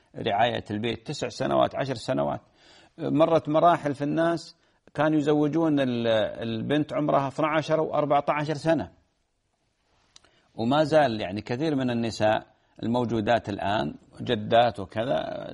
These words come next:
تزوجنا. مرت مرحلة أصبحت ال-، المرأة، يعني، أو البنت أو الأنثى تبلغ خمسة عشر، ستة عشر، ما تزال طفلة في جسدها، ل-،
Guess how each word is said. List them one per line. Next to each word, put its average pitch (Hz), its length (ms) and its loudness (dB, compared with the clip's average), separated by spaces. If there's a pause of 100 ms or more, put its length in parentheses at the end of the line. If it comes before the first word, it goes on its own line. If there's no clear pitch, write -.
تزوجنا. 135 640 0 (560)
مرت 170 460 2
مرحلة 170 580 0 (380)
أصبحت 160 440 -2
ال-، 151 260 -4
المرأة، 143 640 0 (140)
يعني، 113 460 -6
أو 123 140 2
البنت 131 360 0
أو 120 160 0
الأنثى 123 500 2 (540)
تبلغ 156 300 2
خمسة 143 460 -2
عشر، 143 320 -2
ستة - 200 0
عشر، 143 300 -2 (120)
ما - 260 0
تزال 160 360 2
طفلة 123 400 -2 (1000)
في 147 160 -2
جسدها، 139 800 0 (220)
ل-، 147 320 -6